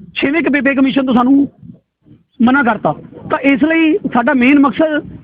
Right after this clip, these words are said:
ਇਸ ਸਰਕਾਰ ਦੇ ਮੰਤਰੀਆਂ ਨੂੰ ਭਾਲਣਾ ਇਸ ਲਈ ਸ਼ੁਰੂ ਕੀਤੀ, ਅਸੀਂ ਭਾਲ ਯਾਤਰਾ ਤਾਂ ਸ਼ੁਰੂ ਕੀਤੀ ਕਿਉਂਕਿ ਜਦੋਂ ਵਾਰ-ਵਾਰ ਮੀਟਿੰਗਾਂ ਦੇ ਕੇ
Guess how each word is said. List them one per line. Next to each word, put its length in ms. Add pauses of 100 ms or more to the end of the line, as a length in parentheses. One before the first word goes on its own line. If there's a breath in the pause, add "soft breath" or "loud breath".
(120)
ਇਸ 140 (220)
ਸਰਕਾਰ 720
ਦੇ 140
ਮੰਤਰੀਆਂ 400
ਨੂੰ 120
ਭਾਲਣਾ 400
ਇਸ 180
ਲਈ 140
ਸ਼ੁਰੂ 180
ਕੀਤੀ, 320
ਅਸੀਂ 140
ਭਾਲ 300
ਯਾਤਰਾ 260
ਤਾਂ 160
ਸ਼ੁਰੂ 180
ਕੀਤੀ 340 (360 loud breath)
ਕਿਉਂਕਿ 200
ਜਦੋਂ 260
ਵਾਰ-ਵਾਰ 480
ਮੀਟਿੰਗਾਂ 360
ਦੇ 160
ਕੇ 240